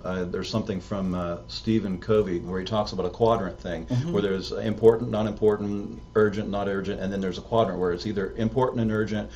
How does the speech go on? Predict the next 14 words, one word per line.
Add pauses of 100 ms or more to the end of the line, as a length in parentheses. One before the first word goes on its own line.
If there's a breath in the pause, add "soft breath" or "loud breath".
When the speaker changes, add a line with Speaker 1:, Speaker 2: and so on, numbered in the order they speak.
(320 loud breath)
Speaker 1:
or
important,
not
urgent,
and
all
that.
And
you've
got
to
spend
your
time